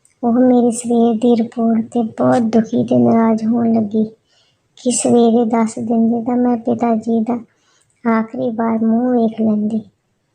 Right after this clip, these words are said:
ਮੈਂ ਦੱਸਿਆ ਕਿ ਉਹ ਤਾਂ ਸਾਡੇ ਕੋਲ ਬੈਠਿਆਂ ਵੀ ਸਾਨੂੰ ਦੱਸੇ ਬਿਨਾਂ ਹੀ ਹੱਥ ਛੁਡਾ ਕੇ ਕਿਤੇ ਟੁੱਬੀ ਮਾਰ ਗਏ ਨੇ। ਫੋਨ ਦੀ ਸ਼ਾਮਤ ਆਉਂਦੀ ਹੈ,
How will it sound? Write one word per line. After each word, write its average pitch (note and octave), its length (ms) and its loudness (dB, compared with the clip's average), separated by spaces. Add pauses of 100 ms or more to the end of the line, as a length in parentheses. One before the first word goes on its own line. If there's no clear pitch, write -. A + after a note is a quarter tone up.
ਮੈਂ A3+ 180 2
ਦੱਸਿਆ A3+ 520 -2
ਕਿ C4 300 -12
ਉਹ A3+ 180 -2 (140)
ਤਾਂ A#3+ 120 -6 (580)
ਸਾਡੇ A3+ 480 -2
ਕੋਲ A#3+ 440 -6
ਬੈਠਿਆਂ A#3+ 640 0
ਵੀ C4 120 2
ਸਾਨੂੰ A#3 580 -2
ਦੱਸੇ A#3 400 -4
ਬਿਨਾਂ A3+ 380 2
ਹੀ B3 240 -2
ਹੱਥ A#3+ 320 -4
ਛੁਡਾ A3+ 460 0
ਕੇ A#3+ 200 -6 (720)
ਕਿਤੇ B3+ 300 0
ਟੁੱਬੀ B3 400 2
ਮਾਰ A#3 320 2
ਗਏ A3 280 2
ਨੇ। A3 220 0 (580)
ਫੋਨ B3 480 2
ਦੀ B3 180 2
ਸ਼ਾਮਤ A#3+ 540 0 (240)
ਆਉਂਦੀ A3+ 380 2
ਹੈ, A3 240 -4